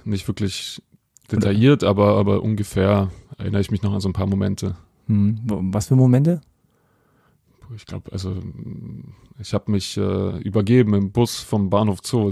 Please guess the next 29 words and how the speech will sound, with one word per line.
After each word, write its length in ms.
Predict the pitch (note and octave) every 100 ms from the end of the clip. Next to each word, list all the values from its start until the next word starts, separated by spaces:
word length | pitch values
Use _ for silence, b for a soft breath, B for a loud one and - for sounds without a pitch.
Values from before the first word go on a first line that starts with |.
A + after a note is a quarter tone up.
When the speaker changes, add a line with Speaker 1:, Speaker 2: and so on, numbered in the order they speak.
| F#2
Speaker 1:
direkt 320 | G2 G#2 -
als 260 | C3+ B2+
wir, 80 | C3+
Speaker 2:
Ja. 80 | -
Speaker 1:
als 220 | - A#2+ B2+
wir 140 | B2
ankamen 420 | A#2+ A#2 A2+ A2
sozusagen, 460 | G#2+ - G#2 G2+ G2+
das 140 | G2
weiß 220 | G#2+ G2+
ich 140 | G#2+ -
noch. 240 | G2 G2
Ich 120 | G2
bin 100 | A2
mit 80 | G#2
meiner 160 | A2 A#2
Mutter 240 | - B2+
angereist 480 | A#2 B2 A2+ G#2+ -
damals, 500 | A#2 A2 G#2 G2 -
ähm, 400 | G2+ F#2+ F#2+ F2
am 80 | F2+
Bahnhof 240 | G#2 G#2+ -
Zoo 120 | C3
ausgestiegen 680 | A#2 A2+ A2 - A2 G#2+ G#2 - _ -
und 100 | F#2+
dann 140 | G#2
zu 100 | -
einer 60 | A2
Bekannten 540 | G2 A#2 C#3 B2+ A2